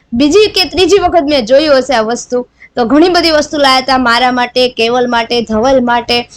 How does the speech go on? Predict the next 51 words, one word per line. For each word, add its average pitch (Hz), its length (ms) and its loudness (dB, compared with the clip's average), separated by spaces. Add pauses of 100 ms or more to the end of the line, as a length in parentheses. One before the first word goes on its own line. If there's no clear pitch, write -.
(260)
પપ્પા 285 300 0
માટે 254 480 -2
એમ. 262 180 -2
તો 240 380 -4
મમ્મીએ 262 340 0
પોતાના 254 380 -2
માટે 262 240 0
પણ 254 220 -4
ઘણું 254 220 0
બધું 247 180 0
લીધું 226 280 0
હતું. 208 220 -6 (240)
તો 294 80 2
જે 285 240 2
પણ 359 240 -4
કપડાં 320 380 0
મેં 302 180 -2
લીધા 294 220 2
હતા 269 160 -2
ને, 262 80 -4
એ - 100 -4
બધા 302 720 0
આટલી 285 220 -6
ગરમી 277 400 2
લાગતી 339 340 0
હતી 285 140 -4
ને, 214 180 -2 (360)
છતાં 349 280 2
પણ 254 160 -4
મેં 220 160 -2
પહેર્યા 214 460 2 (280)
કે 330 60 2
ભાઈ 339 140 0
ચલો 349 260 0
પહેરીને 381 520 2
હું 330 180 2
તમને 302 220 2
બધાને 254 380 2
બતાવું. 226 400 0
તો 254 140 -2
આ 269 260 -2
જે 277 140 -4
જેકેટ 277 380 0
છે 330 180 -4
ને, 262 160 -2
એ 254 40 0
મારા 240 280 0
માટે 247 280 -2
સ્વેટર 240 320 -4
લાયા 220 260 2
હતા. 220 280 -4